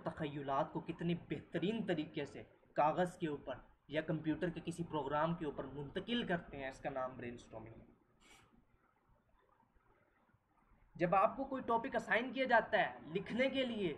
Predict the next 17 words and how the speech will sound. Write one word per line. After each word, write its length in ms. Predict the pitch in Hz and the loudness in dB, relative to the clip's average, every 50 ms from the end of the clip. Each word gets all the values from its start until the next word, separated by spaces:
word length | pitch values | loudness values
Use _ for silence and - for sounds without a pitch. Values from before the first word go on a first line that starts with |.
| - - 135 | -6 -12 0
या 140 | 143 180 214 | 4 6 6
उस 160 | 220 202 - - - - | 6 4 0 -6 -8 -2
debate 420 | 147 196 - 151 208 240 254 - - | 0 0 8 10 10 10 10 6 2
करने 280 | - 233 214 226 233 | -2 -2 0 0 -2
के 80 | 233 233 | -2 -2
लिए 80 | 226 - | -2 2
कोई 180 | 214 208 - - - - - - | 2 0 0 0 -8 -18 -20 -14
चीज़ 260 | - 214 233 233 247 | -10 -8 0 6 6
आपको 260 | 220 202 202 - 202 202 | 6 6 6 4 2 2
assign 440 | 185 - - - 180 208 247 262 240 | 2 0 0 2 4 4 4 2 -2
की 120 | 233 226 | -4 0
जाती 320 | 175 185 165 160 - - 135 | 2 2 2 2 0 -6 -8
है, 200 | 131 120 110 - - _ _ _ - - - _ _ _ _ _ _ _ _ _ _ _ _ _ _ _ _ _ _ _ _ _ _ _ 202 | -8 -8 -8 -10 -16 _ _ _ -20 -20 -20 _ _ _ _ _ _ _ _ _ _ _ _ _ _ _ _ _ _ _ _ _ _ _ -4
तो 40 | - - - | -4 0 -2
उस 140 | 277 269 - - - | -2 -2 -2 -6 -6
चीज़ों 320 | 196 214 214 185 220 254 254 | -4 -2 -2 0 0 0 0
को 220 | 254 - 262 226 | 0 2 4 4